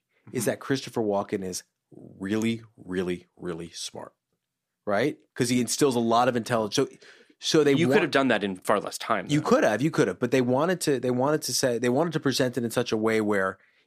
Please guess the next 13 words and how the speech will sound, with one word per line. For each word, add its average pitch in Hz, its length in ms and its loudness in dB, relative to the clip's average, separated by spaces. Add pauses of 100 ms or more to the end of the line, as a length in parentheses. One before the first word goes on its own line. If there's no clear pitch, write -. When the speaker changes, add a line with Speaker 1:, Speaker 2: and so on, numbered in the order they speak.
(120)
Speaker 1:
even 160 220 2
a 151 80 4
really, 120 460 4
really, 107 340 2
really 98 260 0
smart 98 540 -2
guy 80 400 -12
Speaker 2:
Mm-hmm. 120 360 -2
Speaker 1:
would 104 180 -2
be 107 100 0
duped 101 400 -4
by 85 200 -6
this. - 300 -10